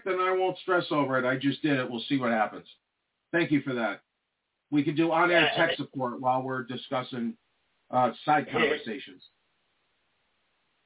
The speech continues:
Speaker 2: What you do now is test time it to see if after twenty minutes it goes off again.
Speaker 1: Right. All right, well, um,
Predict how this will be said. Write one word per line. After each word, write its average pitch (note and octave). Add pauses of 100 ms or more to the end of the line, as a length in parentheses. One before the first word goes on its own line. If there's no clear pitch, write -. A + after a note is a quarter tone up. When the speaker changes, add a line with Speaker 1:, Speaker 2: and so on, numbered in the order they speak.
Speaker 2:
What E3
you E3+
do F3
now E3+
is - (120)
test -
time F3
it F3+
to - (100)
see E3
if D#3
after D#3
twenty D3+
minutes D#3+
it C#3
goes D3
off C#3+
again. A#2 (1400)
Speaker 1:
Right. C3+ (1120)
All G#3
right, A3+
well, E3 (1080)
um, D3